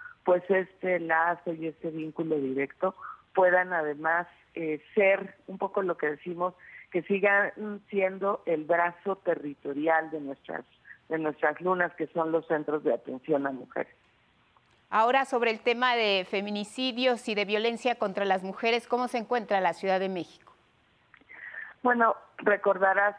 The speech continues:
Speaker 1: que el pasado veinticinco de febrero, eh, al dar el informe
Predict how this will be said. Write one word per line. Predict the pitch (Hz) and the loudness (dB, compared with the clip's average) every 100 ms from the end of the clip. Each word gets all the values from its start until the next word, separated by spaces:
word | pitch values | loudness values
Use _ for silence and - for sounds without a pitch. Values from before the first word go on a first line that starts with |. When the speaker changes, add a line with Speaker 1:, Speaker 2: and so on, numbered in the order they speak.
| - | -6
Speaker 1:
que | 202 | -8
el | 190 | -2
pasado | 180 180 185 185 | -4 0 0 0
veinticinco | 180 175 165 170 - 196 185 170 175 | -2 -6 -10 -20 -12 -10 -8 -2 0
de | 165 | 2
febrero, | 165 180 175 180 175 175 196 - - - _ _ | 0 -2 0 0 0 -2 -4 -10 -20 -20 _ _
eh, | - 156 - | -2 -2 2
al | 160 156 156 | 0 2 2
dar | 170 170 | 4 2
el | 170 156 | -2 -8
informe | 151 143 - 170 165 165 160 165 | -14 -16 -4 -2 -2 -6 -10 -12